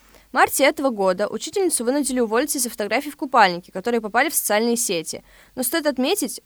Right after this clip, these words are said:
что на фотографиях учительница была в закрытом купальнике, а сами фотографии были сделаны и выложены на ее личной странице ВКонтакте.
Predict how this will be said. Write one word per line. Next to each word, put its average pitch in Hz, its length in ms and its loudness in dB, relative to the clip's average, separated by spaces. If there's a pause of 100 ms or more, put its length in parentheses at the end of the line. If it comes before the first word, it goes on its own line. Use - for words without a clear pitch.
(100)
что - 240 0
на 233 80 2
фотографиях 233 600 0
учительница 294 460 -4
была 262 180 4
в 247 40 2
закрытом 254 400 -2
купальнике, 226 600 0
а - 60 -6
сами 214 260 2
фотографии 208 460 -2
были 185 220 -6
сделаны 190 560 -2 (340)
и 190 80 -6
выложены 220 400 0
на 202 60 -2
ее 196 120 0
личной 240 300 -2
странице 196 420 -4
ВКонтакте. 180 640 -6